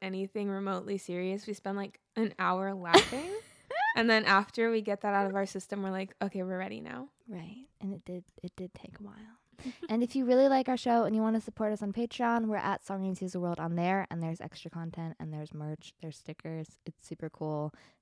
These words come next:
Speaker 2: It will be linked below, or not below. It'll be linked in the description.
Speaker 1: <laughs>
Speaker 2: Today, as Anik <laughs> mentioned, is our last Songwriting Saves the World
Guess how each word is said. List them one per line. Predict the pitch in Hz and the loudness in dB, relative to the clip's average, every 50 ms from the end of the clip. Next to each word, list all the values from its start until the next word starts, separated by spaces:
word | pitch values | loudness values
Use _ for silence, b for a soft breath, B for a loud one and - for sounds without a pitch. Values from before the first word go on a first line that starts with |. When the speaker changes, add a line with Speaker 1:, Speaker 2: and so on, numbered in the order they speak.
| b - | b -8
Speaker 2:
It | 165 156 | -6 -4
will | - 160 156 | -2 -2 0
be | - 165 165 | 0 0 0
linked | 160 165 165 160 160 156 - - - - - - _ b b b b b b b _ _ _ _ _ _ _ _ - | 0 -2 -2 -2 -4 -4 -8 -12 -16 -20 -20 -20 _ b b b b b b b _ _ _ _ _ _ _ _ 6
below, | 240 233 226 208 190 185 180 180 180 - - | 6 8 10 10 10 10 10 10 8 8 6
or | 190 | 6
not | 190 190 180 175 | 8 8 6 6
below. | - 185 175 175 170 170 175 135 | 6 4 4 6 6 6 6 4
It'll | 175 202 | 4 4
be | 196 226 | 4 4
linked | 220 214 202 202 | 4 6 4 4
in | 226 208 | 4 4
the | 208 202 | 4 4
description. | 202 247 - - 302 285 294 - - 539 554 571 571 587 587 605 - _ - | 4 2 0 0 0 0 0 2 4 4 6 6 4 2 -2 -14 -14 _ -6
Speaker 1:
<laughs> | 262 240 - 311 285 _ - | -6 -6 -6 -10 -14 _ -2
Speaker 2:
Today, | - 254 247 247 269 285 294 294 269 | 4 6 8 10 12 10 10 10 8
as | - 247 226 | 6 4 4
Anik | 226 226 214 233 254 233 - | 4 6 8 8 6 6 8
<laughs> | 214 233 | 8 10
mentioned, | 233 220 196 - 233 254 226 214 - | 10 8 8 8 8 8 8 8 4
is | 240 233 202 214 | 4 6 6 6
our | 240 233 226 208 | 6 6 6 4
last | 208 180 208 190 - - - 214 240 - - - - - _ B 554 587 554 523 480 415 B - - | 4 4 2 2 2 0 -2 -4 -6 -8 -18 -20 -20 -20 _ B -8 -6 -6 -6 -8 -10 B 0 6
Songwriting | - 262 247 247 269 269 269 262 | 8 8 8 8 4 4 2 2
Saves | 240 - 285 240 240 | 2 2 2 4 6
the | 285 | 4
World | 262 214 220 214 208 208 | 6 6 4 4 4 2